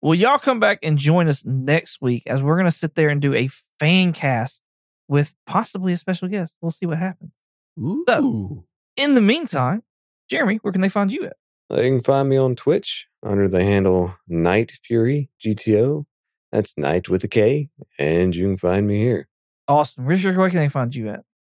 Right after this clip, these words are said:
Speaker 2: Uh, if you wanna contact me directly, you can contact me via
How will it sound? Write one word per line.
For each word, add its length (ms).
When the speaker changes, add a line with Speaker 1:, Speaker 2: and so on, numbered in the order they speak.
Speaker 2:
Uh, 440
if 160
you 60
wanna 160
contact 420
me 80
directly, 840
you 600
can 380
contact 640
me 220
via 920